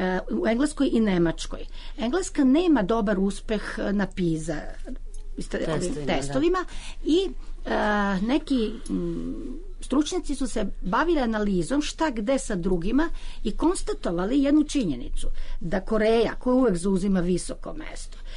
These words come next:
Speaker 1: da njihovi učenici, osim što su vrlo tradicionalni, to je škola gde se uči, gde se naš-, nastavnik
Speaker 2: U
Speaker 1: jako
Speaker 2: pitanju je
Speaker 1: poštuje.
Speaker 2: Severna Koreja,
Speaker 1: Ne,
Speaker 2: zar ne?
Speaker 1: južna,
Speaker 2: Južna.
Speaker 1: južna, južna Koreja, ove, u kojoj se jako poštuje nastavnik, nastavnik je,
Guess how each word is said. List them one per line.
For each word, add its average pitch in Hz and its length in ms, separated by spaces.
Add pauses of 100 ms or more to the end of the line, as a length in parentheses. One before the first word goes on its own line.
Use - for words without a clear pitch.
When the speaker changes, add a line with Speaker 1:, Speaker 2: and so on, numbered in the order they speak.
(140)
Speaker 1:
da 190 120
njihovi 320 540 (420)
učenici, 262 800 (1040)
osim 302 260
što 254 260
su - 220
vrlo 220 260
tradicionalni, 185 960
to 220 120
je 196 60
škola 196 320
gde 170 120
se - 220
uči, 226 480 (220)
gde 202 140
se 220 140
naš-, 202 440
nastavnik 190 480
Speaker 2:
U 170 60
Speaker 1:
jako 233 160
Speaker 2:
pitanju 262 180
je 226 60
Speaker 1:
poštuje. 233 200
Speaker 2:
Severna 170 300
Koreja, 143 300
Speaker 1:
Ne, 131 120
Speaker 2:
zar 151 140
ne? - 20
Speaker 1:
južna, 202 360
Speaker 2:
Južna. 175 220
Speaker 1:
južna, 139 160
južna - 260
Koreja, 208 400 (500)
ove, 214 480 (160)
u 240 80
kojoj 302 400 (720)
se 233 100
jako 214 200
poštuje 156 520
nastavnik, 196 680
nastavnik 165 640
je, 151 140